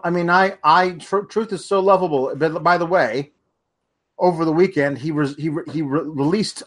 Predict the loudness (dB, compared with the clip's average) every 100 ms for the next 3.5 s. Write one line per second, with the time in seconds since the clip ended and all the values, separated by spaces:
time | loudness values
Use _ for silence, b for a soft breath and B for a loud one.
0 | _ 2 4 4 6 6 6 6 2 -6
1 | _ _ _ _ 2 2 2 0 -2 -14
2 | -20 _ _ _ _ _ 0 2 2 0
3 | 0 2 2 0 -4